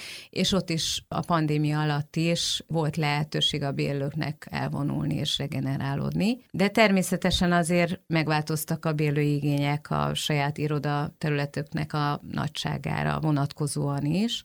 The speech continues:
vagy illetve a beosztottságára. Tehát az eddigi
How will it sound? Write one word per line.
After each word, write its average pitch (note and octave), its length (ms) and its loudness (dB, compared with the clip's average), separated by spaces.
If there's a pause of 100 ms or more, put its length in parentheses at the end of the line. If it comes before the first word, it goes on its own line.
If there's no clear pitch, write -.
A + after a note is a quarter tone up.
(120)
vagy E3 300 0
illetve D#3 600 2
a D3 220 2
beosztottságára. - 1200 0 (120)
Tehát D#3 200 -6
az D3+ 120 -2
eddigi D3+ 800 2